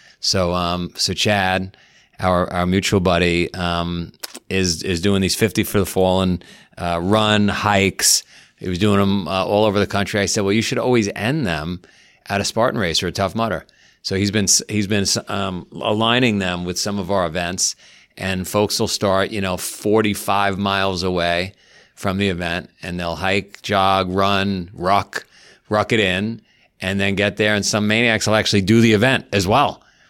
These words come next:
when they get there. So, um, he's, he's raising funds. It's an awesome, awesome, um, organization.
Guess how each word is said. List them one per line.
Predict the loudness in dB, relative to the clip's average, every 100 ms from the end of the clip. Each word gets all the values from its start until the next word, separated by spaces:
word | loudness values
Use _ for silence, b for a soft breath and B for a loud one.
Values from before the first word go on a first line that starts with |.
| b -6
when | -2
they | 0
get | 0 0
there. | -2 -2
So, | 0 0 0
um, | 0 0 -2 -6 -6
he's, | -2 0
he's | 2 2
raising | 4 4 2 0
funds. | 0 2 2 0 -4 -8 b b b
It's | -6 0
an | 2
awesome, | 4 2 0 -2 -4 -8 -2
awesome, | 0 0 0 -2 -4
um, | -4 -6 -8 -8
organization. | -8 -6 -6 -8 -8 -10